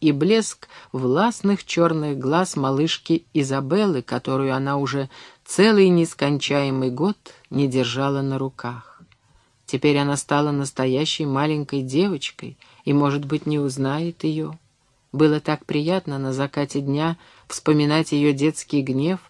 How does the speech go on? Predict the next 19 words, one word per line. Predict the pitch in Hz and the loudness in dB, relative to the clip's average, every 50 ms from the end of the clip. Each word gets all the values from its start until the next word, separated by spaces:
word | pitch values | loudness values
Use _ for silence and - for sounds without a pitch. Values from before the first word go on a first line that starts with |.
| - - - - _ | -20 -20 -20 -6 _
и | - 185 | 2 4
тихое | 175 - - 254 254 - - 208 190 175 | 4 4 2 0 0 0 0 0 0 2
бормотание | 156 160 147 147 147 147 147 - - 160 170 170 160 147 143 139 | 2 2 0 2 0 0 0 0 0 0 2 2 2 0 0 -2
Мишеля, | 139 135 131 127 - - 208 220 208 196 196 190 | -2 -2 -4 -4 -2 0 0 0 0 -2 -4 -4
повторяющего | - - 143 - - - 143 131 127 131 139 151 151 151 147 - - - 139 139 139 - - | -4 -6 -6 -6 -4 -4 -2 0 0 0 0 0 -2 -4 -4 -6 -6 -6 -6 -6 -6 -8 -8
урок. | 151 135 120 - 117 120 120 - _ _ _ - - _ _ _ _ _ _ _ _ _ _ _ _ | -8 -8 -6 -6 -8 -10 -10 -14 _ _ _ -20 -20 _ _ _ _ _ _ _ _ _ _ _ _
Господи, | 139 139 131 127 131 127 123 - - - - _ - 131 120 117 - - 143 - 139 139 _ _ _ _ - _ _ _ | -14 -8 -4 -4 -4 -4 -4 -8 -12 -12 -16 _ -10 -10 -10 -10 -12 -14 -16 -16 -18 -20 _ _ _ _ -20 _ _ _
каким | - 151 147 - - 240 233 214 | -4 -4 -4 -2 -2 0 0 0
счастливым | - - - 202 - - - 143 131 147 165 165 151 143 135 139 131 | -2 -2 -2 -4 -4 -4 -6 -6 -2 2 2 2 2 0 -2 -4 -2
будет | 135 139 135 139 143 139 131 | -2 -2 -2 -2 -2 -4 -4
день, | 123 127 139 156 160 151 143 | -2 0 2 2 2 0 -2
когда | - 147 143 147 139 143 143 147 | -2 -2 -2 -2 0 0 0 0
она | 147 147 143 | 0 -2 -2
сможет | 139 - - 143 147 147 147 147 - - | -4 -4 -2 -2 0 0 -2 -4 -6 -4
прижать | - 143 143 135 120 135 156 175 170 - - | -2 -2 0 0 0 0 0 0 -2 -2 -4
их | 170 165 - - - - - _ | -6 -6 -6 -10 -18 -20 -20 _
к | - | -16
своему | - - 143 135 143 143 139 135 139 143 | -12 -6 -2 0 0 0 0 0 -2 -4
сердцу. | - - - 135 135 135 127 - - _ - - - - | -4 -4 -4 -2 -2 -2 -4 -8 -12 _ -18 -18 -18 -18